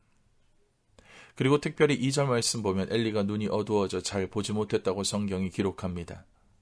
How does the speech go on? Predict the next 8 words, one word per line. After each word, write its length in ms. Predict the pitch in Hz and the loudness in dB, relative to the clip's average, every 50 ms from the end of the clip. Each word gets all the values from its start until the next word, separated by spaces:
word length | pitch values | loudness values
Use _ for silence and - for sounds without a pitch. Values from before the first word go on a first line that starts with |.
| _ _ _ _ _ _ _ _ _ _ _ - | _ _ _ _ _ _ _ _ _ _ _ -2
물론 440 | 101 98 95 95 92 90 87 87 - - _ _ _ _ _ _ _ _ | 0 2 2 2 0 0 -4 -8 -12 -20 _ _ _ _ _ _ _ _
아흔다섯의 1120 | 110 110 117 117 107 120 120 113 110 98 - - 107 104 - 113 101 - - 101 98 - - | 8 8 8 8 4 0 -2 0 -2 -4 -4 -2 -2 0 2 2 2 2 2 2 0 0 0
엘리가 420 | 107 104 101 95 87 - 92 92 - - - _ _ _ _ _ _ - | 0 0 0 -2 -4 -6 -8 -10 -10 -16 -20 _ _ _ _ _ _ -4
육신의 400 | 135 131 - - - 143 139 131 | -4 -2 -2 0 2 2 2 0
쇠약함으로 580 | - - 143 143 135 - 139 131 127 117 117 | 4 4 4 4 4 2 0 0 2 4 4
인해 240 | 110 104 101 101 95 | 2 4 2 2 0
보는 340 | - - 117 117 117 113 110 | 0 0 0 0 0 0 0
것이 320 | 107 101 98 - 101 92 | 0 0 0 0 -2 -2